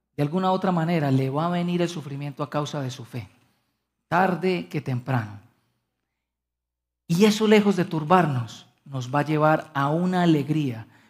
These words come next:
porque sabemos que nos estamos asemejando más a nuestro Salvador y que nuestra exaltación con Él está mucho más cerca.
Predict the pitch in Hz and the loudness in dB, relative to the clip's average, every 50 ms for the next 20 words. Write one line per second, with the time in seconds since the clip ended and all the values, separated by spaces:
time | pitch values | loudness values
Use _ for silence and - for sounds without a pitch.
0 | _ _ - 127 - 147 131 - 143 139 147 156 160 165 160 156 - 165 147 139 | _ _ -18 -12 -8 -6 -4 -2 0 2 2 2 2 2 0 -4 -4 -6 -6 -6
1 | 123 135 131 - 160 156 160 147 156 135 160 143 139 131 135 151 151 151 151 143 | -8 -10 -6 -4 -4 -2 -2 -4 -6 -6 -6 -6 -4 -4 -2 -2 -2 -2 -2 0
2 | 147 160 196 214 185 202 196 190 190 180 175 175 175 160 170 165 165 165 170 160 | 2 4 4 4 4 4 2 0 0 0 0 0 2 2 4 4 4 4 2 0
3 | - - - - - - 156 - 170 160 151 139 - - 156 139 - - 143 127 | -2 -8 -20 -20 -8 -6 -2 0 0 0 0 -2 -2 -2 -2 0 0 0 0 0
4 | - 139 131 127 - 180 180 190 185 151 131 123 - - _ _ _ _ _ _ | 0 -4 -6 -4 -4 -2 0 2 2 0 -2 -6 -10 -14 _ _ _ _ _ _
5 | - 190 180 160 160 165 165 156 143 135 127 - - _ - 131 127 - - 147 | 0 2 2 2 2 0 0 0 0 -2 -2 -6 -14 _ -10 -10 -10 -6 -4 -4
6 | 131 135 143 143 139 131 - - 135 127 123 117 113 - - 113 104 113 - - | -4 -4 -4 -6 -8 -8 -10 -10 -8 -6 -6 -6 -8 -10 -12 -12 -12 -12 -14 -16
7 | 101 92 - | -18 -18 -20